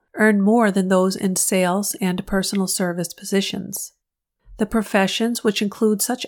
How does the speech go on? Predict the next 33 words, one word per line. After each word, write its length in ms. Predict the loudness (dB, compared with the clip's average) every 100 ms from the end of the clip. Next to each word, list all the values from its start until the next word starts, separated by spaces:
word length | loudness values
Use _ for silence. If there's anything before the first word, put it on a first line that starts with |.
| 2
occupations 760 | 2 -2 -2 0 0 -2 -4
as 300 | -2 -2 -2 -6
accountants, 760 | -6 -2 -2 -2 -4 -4 -8 -10 _
computing 500 | -2 -2 2 2 2
specialists, 720 | -2 -2 -4 -2 -2 -2 -2 -2
engineers, 640 | 0 0 2 0 0 -4 -4
and 200 | -2 2
medical 360 | 0 0 -2
doctors, 680 | -2 -2 -4 -6 -6 -6 -10 _ _ _ _ _
have 220 | 0 0 2
been 160 | 2
one 140 | 4 2
of 120 | 0
the 80 | -4
fastest 540 | 0 0 0 -4 -2
growing 320 | 0 0 0
sectors 600 | 0 -2 -2 -4 -4 -4
of 140 | -4 -2
the 120 | -2
economy. 640 | -2 -2 -2 -2 -6 -10 _ _ _ _ _ _ _ _
Since 280 | -2 -2 0
the 100 | 2
nineteen 500 | 2 2 0 -2 0
eighties, 420 | 2 4 2 0
the 100 | 0
number 360 | 0 2 0 0
of 120 | 0
manual 480 | 0 0 2 0 2
workers 460 | 2 0 -2 -4 -4
has 160 | -6
been 200 | -2 0
in 120 | 0
decline. 560 | -2 -2 -2 -2 -6 -12